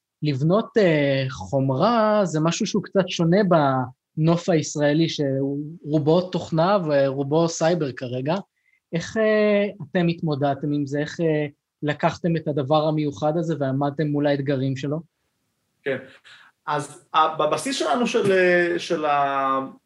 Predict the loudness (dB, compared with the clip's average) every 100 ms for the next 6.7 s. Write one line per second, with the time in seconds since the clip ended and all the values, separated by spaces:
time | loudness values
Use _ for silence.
0 | _ -20 -20 _ -20 -20 -16 -16 -14 -2
1 | 0 2 0 0 -6 0 4 4 2 -4
2 | -6 -10 -4 -2 -2 -4 -6 -8 -12 -10
3 | -12 -10 -14 -12 -10 -6 -4 -4 -4 -4
4 | -4 -6 -4 -4 -2 -2 2 0 0 -8
5 | -20 _ _ _ -4 -2 -4 -6 -18 -2
6 | 0 0 0 4 4 2